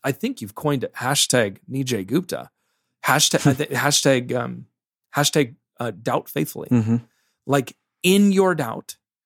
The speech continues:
Speaker 1: you still walk forward.
Speaker 2: Right.
Speaker 1: So this anger thing, you bring up a really interesting question about anger, right? So, so we assume anger is bad. And there are clear depictions in the New Testament that anger can be bad. Matthew five, six, seven, the Sermon on the Mount, Jesus says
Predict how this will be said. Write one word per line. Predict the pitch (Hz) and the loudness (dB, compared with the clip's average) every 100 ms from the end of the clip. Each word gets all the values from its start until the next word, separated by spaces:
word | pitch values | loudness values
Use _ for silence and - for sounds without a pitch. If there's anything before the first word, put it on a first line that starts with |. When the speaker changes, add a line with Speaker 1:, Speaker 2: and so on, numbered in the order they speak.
| _ 123 | _ -10
Speaker 1:
you | 156 147 | -6 0
still | - - - 196 127 90 _ _ _ _ _ _ - | 2 2 4 2 2 -2 _ _ _ _ _ _ -6
walk | 127 120 - _ _ _ _ _ _ _ | -2 -2 -4 _ _ _ _ _ _ _
forward. | - 101 76 65 _ _ _ _ - - | -10 -8 -8 -12 _ _ _ _ -16 -8
Speaker 2:
Right. | 117 104 98 - - _ _ _ - 269 | -4 -2 -4 -8 -16 _ _ _ -4 2
Speaker 1:
So | 330 | 4
this | 302 277 | 4 4
anger | 294 359 233 | 4 2 2
thing, | 117 127 | 2 0
you | |
bring | 220 254 | 2 0
up | 226 | 2
a | |
really | 202 | 2
interesting | 185 175 175 160 | 2 0 -2 -2
question | 156 - | -2 -2
about | 135 - | -2 -4
anger, | 190 214 | -6 -6
right? | 98 104 - _ - | -4 -6 -8 _ -4
So, | - 190 - _ | 2 2 2 _
so | - 180 | 0 2
we | 170 | 2
assume | 165 - 269 262 131 127 | 2 2 0 -2 -4 -4
anger | 147 160 160 | -4 0 2
is | 135 127 | 2 2
bad. | 202 - | 0 2
And | 139 135 | 2 4
there | 160 | 4
are | 160 175 | 2 -2
clear | - - 151 160 | -2 2 2 4
depictions | 160 - 190 - 120 | 0 -2 -2 0 0
in | 127 | 0
the | 123 | 0
New | 123 | 0
Testament | 143 - 147 - | 2 2 0 -2
that | 117 - | -4 -2
anger | 117 120 143 | -4 2 2
can | 151 - 101 110 | 2 -4 -4 0
be | 131 | 0
bad. | 196 254 131 | 2 2 0
Matthew | 92 98 - | -2 -8 -6
five, | 113 110 113 | -4 -2 0
six, | - 104 | -2 0
seven, | - 107 127 | 4 4 4
the | 113 | 2
Sermon | - 120 117 | 2 2 -2
on | 123 | 0
the | |
Mount, | 156 180 110 | 2 2 0
Jesus | 120 113 117 | -4 -2 0
says | 117 110 | 0 -4